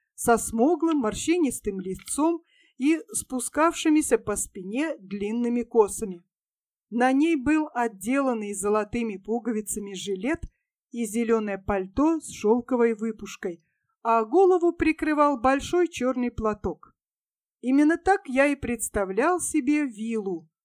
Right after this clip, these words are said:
или русалку и фею из сказки. "Клянусь святым Йованом!" воскликнула женщина. "Ты вылитый Милутин!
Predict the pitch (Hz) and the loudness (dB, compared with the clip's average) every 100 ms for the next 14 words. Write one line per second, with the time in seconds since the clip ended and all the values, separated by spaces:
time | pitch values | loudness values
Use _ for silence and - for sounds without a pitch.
0 | _ _ _ _ 233 302 302 302 277 - | _ _ _ _ 0 4 6 4 2 -4
1 | 226 277 - 330 339 320 294 294 285 - | -2 -2 0 2 2 2 2 4 2 0
2 | 262 220 175 160 _ _ - 214 - 233 | 0 0 -2 -8 _ _ -10 -6 -4 -2
3 | 185 - - 170 _ _ _ _ _ _ | -2 -4 -16 -20 _ _ _ _ _ _
4 | _ _ - 226 254 240 294 370 - 277 | _ _ -4 0 0 2 0 0 -4 0
5 | 320 330 320 294 214 302 311 277 269 247 | 2 4 6 4 4 2 4 4 2 2
6 | 226 233 240 226 - 214 214 190 226 285 | 0 0 -4 -6 -6 -4 -4 2 2 4
7 | 285 330 320 339 _ _ _ - 247 196 | 2 2 4 2 _ _ _ -2 0 2
8 | 220 233 254 302 302 311 370 311 233 - | 2 2 0 4 4 4 4 2 0 -2
9 | 185 170 | -6 -8